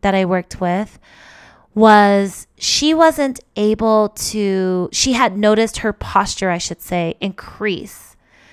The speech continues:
throughout our time working together. And she was able to notice this through the rear view mirror of her car.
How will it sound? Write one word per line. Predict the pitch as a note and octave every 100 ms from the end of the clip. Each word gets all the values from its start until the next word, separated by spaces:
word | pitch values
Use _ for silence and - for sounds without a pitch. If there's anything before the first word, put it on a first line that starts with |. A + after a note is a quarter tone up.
| _
throughout | - G3+ - F#3 F3+ - - _ -
our | F#3+ G3
time | G3 - G3+ F#3
working | F3+ F3 - F3+
together. | F#3+ F#3 E3+ E3 E3+ E3 _ - - - - _ -
And | A3 A3 G#3+ G#3+ G#3+ - _ _ _ -
she | - B3
was | A3+
able | B3+ D4+
to | D4+
notice | A3+ A3 C4+ -
this | G3+ F#3+ -
through | - G3 F#3+
the | F#3 F#3
rear | F#3+ G3 G#3
view | F3+ G3 G3
mirror | F#3+ A3 A3 F3+ F3 -
of | F#3+
her | - F3
car. | - - G#3+ E3+ - F3